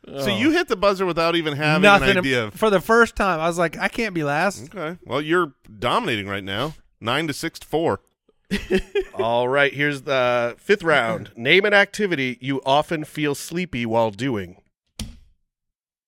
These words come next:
Speaker 4: Jason. Three.
Speaker 1: Eat. Oh, shoot.
Speaker 4: Two.
Speaker 1: Eating. <laughs>
Speaker 4: One.
Speaker 1: That's,
Speaker 3: Oh, man.
Speaker 1: that's not on the board.
Speaker 4: It's the number six answer.
Speaker 1: Oh, I squeaked one out. Ser-,
Speaker 2: come on.
Speaker 1: literally
Speaker 4: Keep
Speaker 1: one.
Speaker 4: an eye on those buttons.
Speaker 2: I'm watching.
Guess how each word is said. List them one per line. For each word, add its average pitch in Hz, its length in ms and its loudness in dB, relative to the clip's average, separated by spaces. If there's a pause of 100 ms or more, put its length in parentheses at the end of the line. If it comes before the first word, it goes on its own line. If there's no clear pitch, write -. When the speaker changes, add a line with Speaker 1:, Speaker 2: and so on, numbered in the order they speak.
(500)
Speaker 4:
Jason. 113 300 -6 (1400)
Three. 127 220 -2 (340)
Speaker 1:
Eat. - 120 -20
Oh, 180 280 -6
shoot. 339 240 -6
Speaker 4:
Two. 127 260 2 (140)
Speaker 1:
Eating. 151 640 2
<laughs> - 120 4
Speaker 4:
One. 127 180 4
Speaker 1:
That's, - 120 -2 (240)
Speaker 3:
Oh, 359 400 8
man. 330 460 6
Speaker 1:
that's 277 240 4
not 214 240 4
on 196 140 6
the 214 80 0
board. 233 280 -4
Speaker 4:
It's 170 280 2
the 185 160 2
number 180 340 4
six 170 420 -2
answer. 151 320 0
Speaker 1:
Oh, 330 380 12
I 285 120 10
squeaked - 600 -6
one 269 160 -4
out. 226 280 -2 (960)
Ser-, 175 220 4
Speaker 2:
come 185 80 -6
on. 143 60 -4
Speaker 1:
literally 117 360 2
Speaker 4:
Keep 139 140 -2
Speaker 1:
one. 110 100 2
Speaker 4:
an 135 40 4
eye 139 120 4
on 135 100 0
those 139 180 -2
buttons. 151 440 0
Speaker 2:
I'm 110 100 -10
watching. 107 400 -12